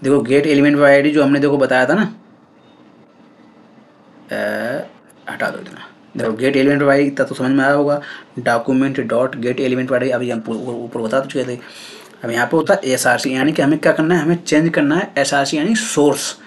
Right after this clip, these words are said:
यानी कि जो ये आईडी यहाँ पे हम देंगे, ये वाली आईडी देखो हमारी आईडी ये है, इसको चेंज कर दो।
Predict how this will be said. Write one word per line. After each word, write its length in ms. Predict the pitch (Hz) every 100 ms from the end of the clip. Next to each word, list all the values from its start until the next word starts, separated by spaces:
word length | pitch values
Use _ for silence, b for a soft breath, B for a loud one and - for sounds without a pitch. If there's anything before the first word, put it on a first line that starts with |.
| B B B B -
यानी 280 | 131 131 131
कि 240 | 147 220 226 B B B B -
जो 260 | 123 117 143
ये 140 | 165 175
आईडी 320 | 131 131 147 160
यहाँ 200 | 131 117
पे 60 | 151
हम 160 | 143
देंगे, 360 | 120 127 139 131 185 -
ये 140 | 127
वाली 260 | 135 139 147
आईडी 260 | 135 143
देखो 200 | 139 139
हमारी 220 | 120 120 131
आईडी 200 | 127 135
ये 180 | 131 110
है, 60 |
इसको 180 | 110 -
चेंज 240 | - 110
कर 120 | 110 101
दो। 160 | 113